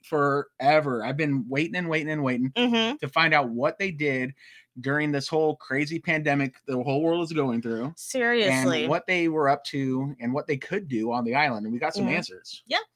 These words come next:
Speaker 2: we sure did. I mean, we started, you know, podcasting. I guess this is our third year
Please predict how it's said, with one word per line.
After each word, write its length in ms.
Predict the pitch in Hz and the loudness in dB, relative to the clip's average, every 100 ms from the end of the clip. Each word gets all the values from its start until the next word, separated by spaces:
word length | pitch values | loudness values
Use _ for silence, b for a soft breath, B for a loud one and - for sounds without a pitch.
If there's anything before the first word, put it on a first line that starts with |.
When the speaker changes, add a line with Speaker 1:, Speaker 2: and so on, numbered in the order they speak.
| _ | _
Speaker 2:
we 120 | 226 247 | -8 -8
sure 200 | 311 285 | -8 -10
did. 360 | 285 349 294 - b b b b - | -4 -4 -4 -10 b b b b -10
I 40 | |
mean, 180 | 202 190 | -8 -6
we 140 | 233 | -8
started, 680 | - 269 247 226 214 202 185 _ _ _ _ _ _ | -6 -4 -2 0 0 -2 -6 _ _ _ _ _ _
you 80 | 208 | -10
know, 60 | - - | -10 -4
podcasting. 960 | 190 185 202 185 175 - 180 185 214 226 _ _ _ _ - | -2 -2 0 0 0 -6 -6 -6 -8 -10 _ _ _ _ -14
I 120 | 156 | -8
guess 240 | 170 190 - | -6 -6 -4
this 240 | 196 - | -6 -4
is 440 | 208 190 180 - - _ | -2 -2 -4 -10 -20 _
our 180 | 170 170 - - | -6 -6 -8 -2
third 400 | 185 202 214 202 _ _ | 0 2 0 -6 _ _
year 400 | 165 247 277 220 | -6 -2 -2 -4